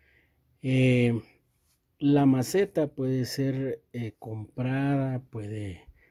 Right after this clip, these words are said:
pueden colocarle un dibujo, eh, pueden pintarla, pueden crearla con materiales reciclados,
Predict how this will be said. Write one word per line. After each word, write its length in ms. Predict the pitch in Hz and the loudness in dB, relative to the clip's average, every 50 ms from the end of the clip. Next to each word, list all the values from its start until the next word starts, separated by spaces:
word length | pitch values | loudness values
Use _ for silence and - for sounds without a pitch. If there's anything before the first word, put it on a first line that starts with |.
| _ _ _ | _ _ _
pueden 260 | - 127 127 123 117 | -2 0 0 0 0
colocarle 580 | - - 113 110 104 - - 117 117 113 113 | -2 -6 -8 -8 -8 -8 -8 -6 -4 -4 -2
un 120 | 113 117 117 | -2 -2 -2
dibujo, 920 | 113 113 117 123 135 147 156 151 151 147 139 123 - - 135 123 123 - - _ _ _ _ _ _ _ _ _ _ _ _ _ _ _ _ _ _ _ _ _ _ _ _ _ _ _ _ | -4 -4 -2 0 2 4 4 4 4 2 0 -2 -4 -6 -6 -6 -6 -8 -12 _ _ _ _ _ _ _ _ _ _ _ _ _ _ _ _ _ _ _ _ _ _ _ _ _ _ _ _
eh, 520 | - 127 120 120 117 117 117 113 113 110 104 104 107 - - - _ _ _ - | -6 -4 -2 -2 0 0 0 0 -2 -2 -4 -6 -8 -10 -14 -18 _ _ _ -6
pueden 340 | 131 123 120 117 113 113 | -4 -4 -2 -2 -4 -4
pintarla, 1120 | - - 110 107 104 101 101 - _ 143 143 143 143 143 143 139 123 120 113 110 107 87 - - - _ - _ _ _ | -6 -6 -6 -4 -4 -6 -10 -6 _ 0 2 2 2 2 2 2 0 0 -2 -4 -6 -8 -12 -18 -20 _ -20 _ _ _
pueden 420 | 127 120 120 117 113 113 110 104 | -6 -4 -4 -4 -4 -6 -8 -8
crearla 680 | - - 117 113 117 120 127 127 131 127 127 123 123 120 | -10 -10 -8 -6 -4 -4 -2 -2 -2 -2 -2 -4 -4 -6
con 280 | 120 - 127 120 120 113 | -8 -10 -8 -6 -4 -4
materiales 560 | 113 110 - 123 117 117 113 113 120 120 117 | -6 -8 -8 -8 -8 -6 -6 -4 -4 -4 -4
reciclados, 640 | 127 113 120 131 127 - 147 151 151 147 139 - | -4 -4 -4 -6 -2 -2 0 0 0 -2 -4 -6